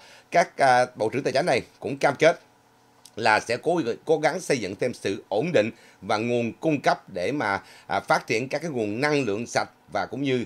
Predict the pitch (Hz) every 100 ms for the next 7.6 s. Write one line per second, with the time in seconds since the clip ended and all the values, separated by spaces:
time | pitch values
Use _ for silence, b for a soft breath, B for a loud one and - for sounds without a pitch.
0 | B B - 113 - 190 110 92 131 95
1 | 104 123 131 151 139 113 90 87 95 80
2 | - 151 196 135 95 - 160 - 95 120
3 | 98 131 147 123 117 B B _ 143 151
4 | - 113 107 95 92 156 151 110 95 156
5 | 160 90 - 143 170 131 104 90 123 101
6 | 135 98 92 90 87 85 104 95 95 B
7 | B _ 117 98 98